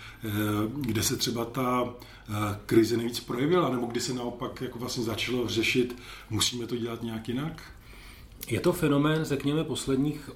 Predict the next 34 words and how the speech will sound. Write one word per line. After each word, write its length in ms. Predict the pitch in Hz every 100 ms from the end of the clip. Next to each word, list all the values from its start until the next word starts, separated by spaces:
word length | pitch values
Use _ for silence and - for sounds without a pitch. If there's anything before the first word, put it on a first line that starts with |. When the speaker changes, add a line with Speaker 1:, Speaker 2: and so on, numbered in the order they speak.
| -
Speaker 2:
osmi 400 | 107 - 131 151
let. 440 | 104 87 - -
Ono 220 | 110 110 110
samozřejmě 520 | 123 123 135 151 147
o 60 |
těch 180 | - 139
problémech 520 | - 123 123 131 135
se 140 | - 139
vědělo 320 | 127 127 139
už 120 | 139
předtím, 520 | - 127 - - 113
ale 120 | 113 113
bylo 140 | 117
to 100 | 135
takové, 380 | 127 123 123 123
že 60 |
se 160 | 117 139
považovali 600 | 123 113 110 113 120 120
za, 220 | 117 131 - - - -
za 100 | -
takový 240 | 107 127 127
setrvalý 480 | 127 123 123 127 135
šum, 360 | - 123 117
který 220 | 113 113
v 60 | 107
tom 160 | 123 113
oboru 220 | 117 120
nějak 220 | 123 117
existuje, 500 | 98 104 - 110 110
že 120 | 110
statistikům 640 | - 110 123 - 113 113
se 120 | 113 117
úplně 300 | 117 120 113
nelíbí, 600 | 104 107 107 113 113